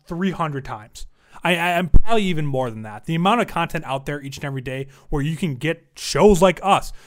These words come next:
They'll have an esports, like, talk show like us, I'm assuming. But there's thirty of us, there's forty of us, and everyone watches their own small little section of an already niche topic.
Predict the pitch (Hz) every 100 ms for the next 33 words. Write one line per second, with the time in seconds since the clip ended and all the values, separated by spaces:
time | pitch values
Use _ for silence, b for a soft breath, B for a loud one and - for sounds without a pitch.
0 | b 180 208 - 196 208 180 160 - 190
1 | 190 190 170 180 170 185 165 - 151 123
2 | 147 170 143 - B B - 147 147 -
3 | - 185 113 101 b b - 165 220 -
4 | - _ 196 226 180 127 110 - 202 202
5 | - 214 240 214 143 120 - 143 175 196
6 | 202 180 175 170 160 156 156 156 - 156
7 | 151 147 139 139 196 - 135 - B 190
8 | 165 160 165 202 185 180 175 143 143 143
9 | - - 143 - - -